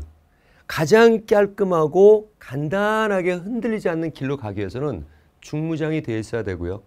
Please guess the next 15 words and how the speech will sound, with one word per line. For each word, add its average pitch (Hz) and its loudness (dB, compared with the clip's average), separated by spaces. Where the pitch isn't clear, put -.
그런 165 -2
강한 135 -2
멘탈을 143 -4
지니도록 117 -6
바로 143 -6
극강 143 -8
실전 139 -10
모의고사가 107 -6
준비되어 98 -10
있습니다. 73 -14
자, 139 0
하지만 123 -2
시즌 120 -6
투 - 2
개강인데요. 92 -8